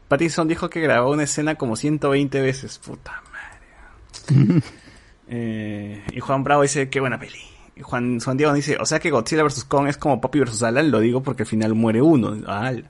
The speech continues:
Speaker 1: no, no va a morir. <laughs> Ninguno de ellos va a morir. Ninguno de los protagonistas va a morir. Pero, bueno.
Speaker 2: Lo que es la lucha es en, entre la niñita de la Isla Calavera y Eleven. A, ambos con sus Pokémon, su mono y su lagarto, antes.
Speaker 1: Claro.
Speaker 2: Van a pelear.
Speaker 1: Charizard versus,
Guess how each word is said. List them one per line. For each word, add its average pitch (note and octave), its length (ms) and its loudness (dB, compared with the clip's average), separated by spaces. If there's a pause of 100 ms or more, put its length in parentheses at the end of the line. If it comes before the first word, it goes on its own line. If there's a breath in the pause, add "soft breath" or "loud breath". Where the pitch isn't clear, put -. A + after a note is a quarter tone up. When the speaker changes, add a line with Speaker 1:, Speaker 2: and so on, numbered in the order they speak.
(140)
Speaker 1:
no, A3+ 160 4
no A3+ 140 0
va B3 100 0
a - 20 0
morir. C#3+ 340 4
<laughs> - 60 -20
Ninguno D#3+ 500 -10
de F#3 60 -4
ellos D#3+ 160 -6
va C3+ 60 -10
a B2+ 40 -10
morir. A2 200 -14 (160)
Ninguno C3+ 260 -10
de D#3+ 60 -10
los D#3 80 -8
protagonistas A2+ 460 -10
va G#2+ 60 -18
a - 20 -18
morir. - 200 -20 (840 soft breath)
Pero, G2+ 520 -6
bueno. - 180 -18 (480 soft breath)
Speaker 2:
Lo B2 180 6
que C3+ 180 6
es D3 120 4
la D3+ 100 6
lucha C#3 380 6
es C#3 160 2
en, C3+ 260 6
entre A#2+ 360 4
la A#2 120 4
niñita A#2+ 520 6
de A#2 140 2
la A2+ 120 0
Isla B2 180 2
Calavera A#2 560 4
y B2 160 2
Eleven. A#2 500 4 (720)
A, C#3 220 4
ambos C3 260 6
con B2 140 2
sus A#2 160 -2
Pokémon, A2+ 680 2
su - 180 0
mono C#3 380 8
y C3+ 60 2
su A#2+ 120 -2
lagarto, A2+ 540 -2
antes. A2+ 220 -4 (200)
Speaker 1:
Claro. A#2+ 180 -4
Speaker 2:
Van A#2 100 4
a - 20 0
pelear. A2+ 320 2 (200)
Speaker 1:
Charizard D3 460 -2
versus, A#2+ 300 -8